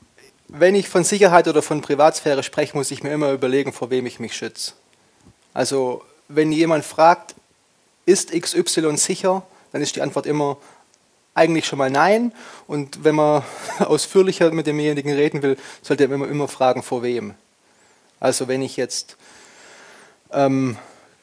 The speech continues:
vor einem Geheimdienst Angst habe und möchte wirklich anonym kommunizieren, dann ist so eine Sache wie Signal in der Regel halt schwierig, weil ich mich mit einer richtigen Nummer einwähle.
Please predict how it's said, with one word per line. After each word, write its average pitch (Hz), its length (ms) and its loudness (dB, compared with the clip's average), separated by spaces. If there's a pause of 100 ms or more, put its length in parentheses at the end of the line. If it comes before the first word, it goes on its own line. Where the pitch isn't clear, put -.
(380)
vor 127 460 2
einem 123 440 -4 (1000)
Geheimdienst 180 920 0
Angst 175 400 0
habe 170 260 2
und 139 160 -4
möchte 139 480 -2 (320)
wirklich 156 480 -4
anonym 147 460 0
kommunizieren, 196 1000 -2 (1120)
dann 143 160 2
ist 139 140 -4
so 156 80 -2
eine 139 120 -2
Sache 135 520 0 (180)
wie 127 200 -8
Signal 165 460 -2
in 135 120 -4
der 131 140 -2
Regel 135 300 -2
halt 117 180 -4
schwierig, 214 640 -2
weil 131 160 2
ich 135 120 -8
mich 139 160 -6
mit 139 160 -6
einer 131 80 -4
richtigen 135 420 -4
Nummer 139 300 0
einwähle. 117 640 -4